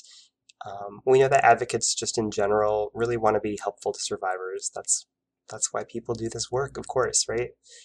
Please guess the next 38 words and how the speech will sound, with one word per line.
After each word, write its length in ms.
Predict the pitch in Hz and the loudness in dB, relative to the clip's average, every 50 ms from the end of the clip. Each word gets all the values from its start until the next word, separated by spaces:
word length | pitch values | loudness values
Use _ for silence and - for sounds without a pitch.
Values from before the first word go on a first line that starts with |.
| - _ _ - | -20 _ _ -6
And, 400 | - 110 110 110 107 107 107 110 110 | -2 0 0 2 2 2 0 0 0
um, 480 | 107 104 104 104 101 104 104 107 113 - - - - _ | 2 4 4 2 2 0 -6 -12 -14 -16 -18 -18 -10 _
so, 520 | - - - - - 127 120 120 120 120 - - | 4 6 8 8 10 10 8 8 6 6 4 2
but 120 | 123 - | 2 4
thinking 260 | - 135 - - 135 | 2 0 2 2 4
about 280 | 127 - 123 113 - - | 8 8 8 8 8 6
that, 260 | 117 107 104 101 - | 6 8 8 6 4
what 160 | 113 120 117 | 4 2 4
are 100 | - 143 | 4 4
some 220 | - - - 160 156 | 2 2 2 2 0
of 60 | 151 | 0
the 80 | 156 | 2
ways 420 | 131 120 107 107 107 104 104 - - | 4 6 6 6 6 6 4 4 4
that 360 | - 104 101 101 101 101 101 - | 4 4 6 6 6 4 2 0
you've 200 | 117 113 113 110 | -4 -8 0 4
seen 280 | - - - 123 123 120 | 6 6 8 6 6 4
or 120 | 113 107 - | 2 2 2
heard 160 | 120 113 107 - | 0 0 0 0
advocates 760 | 110 107 - 107 - - 110 107 104 - - - - - - - - - - - _ _ - - | -2 -2 -2 -4 -2 0 0 0 2 2 4 4 2 2 -2 -8 -16 -20 -20 -20 _ _ -6 -4
who've 120 | 135 123 | -4 0
had 400 | - - 120 117 113 110 110 - - - | 4 8 8 8 8 6 2 -2 -6 -4
these 220 | 117 110 107 - | -2 -2 0 4
really 320 | 110 117 110 107 110 107 - _ _ _ _ _ _ _ _ _ _ _ _ _ _ _ | 6 6 6 6 4 0 -4 _ _ _ _ _ _ _ _ _ _ _ _ _ _ _
right 480 | - 117 104 104 113 113 113 113 - - - - - | -14 -8 2 6 8 8 8 6 2 0 -2 0 0
or 180 | 117 110 104 - - | 2 0 0 2 2
good 380 | 113 110 107 107 104 104 - - - - - - - _ _ _ - | 2 4 6 6 4 4 2 -2 -12 -20 -20 -20 -20 _ _ _ -14
intentions 800 | 110 101 92 - - - 117 117 - 113 104 95 95 101 101 - | -10 -6 -6 -4 -2 0 0 0 2 2 2 2 0 -2 -2 0
around 320 | 110 104 104 101 101 104 98 | 2 2 4 4 2 0 -2
working 240 | 107 104 - 117 107 | -6 -6 -4 -2 -2
with 120 | 104 98 | -2 -2
a 40 | 101 | -2
trans 400 | - - - 110 104 101 101 - | -4 -2 0 0 0 0 -2 -4
man 280 | 101 101 101 101 98 101 101 101 | -4 -4 -4 -2 -4 -4 -4 -4
or 80 | 101 | -4
a 60 | 101 | -6
trans 300 | 98 - - 104 101 - | -4 -4 -4 -4 -4 -4
masculine 400 | - 98 98 - - - 107 101 | -6 -6 -6 -6 -4 -4 -4 -2
survivor, 600 | - - 107 101 101 98 98 - 101 98 101 101 | -2 -4 -4 -2 -2 -2 -2 -4 -4 -4 -4 -6